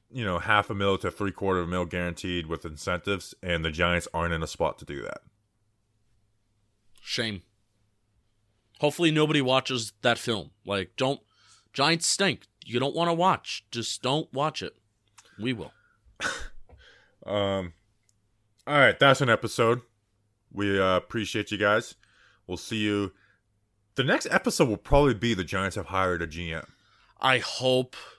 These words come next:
Speaker 2: that they hire the G M on a Thursday and not a Friday. If they hire the G M on a Friday, you're gonna have a Saturday episode. Right? That's gonna happen?
Speaker 1: Best case scenario would be on a Tuesday.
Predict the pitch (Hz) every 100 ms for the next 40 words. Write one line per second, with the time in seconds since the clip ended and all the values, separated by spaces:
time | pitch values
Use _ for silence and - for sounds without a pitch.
0 | _ 113 - 117 110 98 - - 117 113
1 | 113 113 110 113 104 104 107 101 95 -
2 | 110 107 98 - 101 98 95 - _ _
3 | 104 98 95 - 98 87 78 71 - 202
4 | 240 226 175 131 151 147 113 - 123 113
5 | 87 87 147 208 170 123 - 123 113 98
6 | 98 101 - 67 - _ _ _ _ _
7 | _ _ _ _ _ 95 139 170 _ _
8 | 104 120 - 143 131 135 202 202 _ _
9 | _ _ - _ _ _ - - - 180
10 | 208 - 180 175 151 147 139 120 135 120
11 | 101 - 151 143 - 90 104